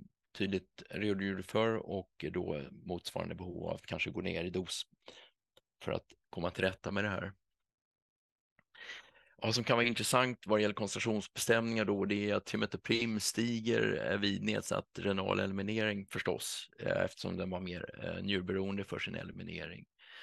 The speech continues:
Så är inte riktigt fallet för sulfan faktiskt. Så, eh, eh, sulfa kommer, och det har även rapporterats,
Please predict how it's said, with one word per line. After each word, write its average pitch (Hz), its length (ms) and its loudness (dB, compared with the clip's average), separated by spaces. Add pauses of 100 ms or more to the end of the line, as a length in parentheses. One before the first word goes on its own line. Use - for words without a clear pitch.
(360)
Så 110 200 2
är 117 40 6
inte 117 160 2
riktigt 113 240 2
fallet 117 380 4 (240)
för 98 120 4
sulfan 90 800 0
faktiskt. - 560 -4 (200)
Så, 92 640 0
eh, 87 460 0 (120)
eh, 92 300 -6
sulfa 98 400 0
kommer, 101 580 0 (200)
och 95 140 -2
det 92 80 4
har 90 140 2
även 90 200 -2
rapporterats, - 760 -4